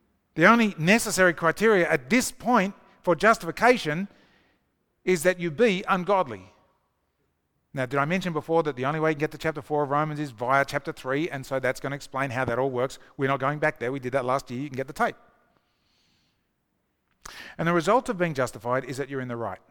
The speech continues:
You're okay. I was in a, a training group this week,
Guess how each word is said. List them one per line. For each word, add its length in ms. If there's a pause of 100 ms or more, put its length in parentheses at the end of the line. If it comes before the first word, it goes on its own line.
(1300)
You're 200
okay. 260
I 120
was 100
in 100
a, 120 (140)
a 160
training 400
group 280
this 200
week, 260